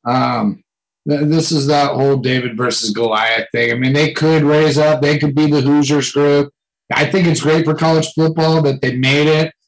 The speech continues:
but it took a lot. Every domino had to fall correctly for them to get there. I, I just hope that they, uh,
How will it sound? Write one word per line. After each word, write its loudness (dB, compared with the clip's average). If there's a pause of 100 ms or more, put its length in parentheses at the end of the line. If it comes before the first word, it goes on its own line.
(160)
but 0
it 0
took 0
a 2
lot. 2
Every 0 (180)
domino 2
had 0
to -2
fall -2 (160)
correctly -2
for -10
them -2
to -2
get -2
there. -2 (440)
I, -2
I 2
just 0
hope 2
that -2
they, 2
uh, 2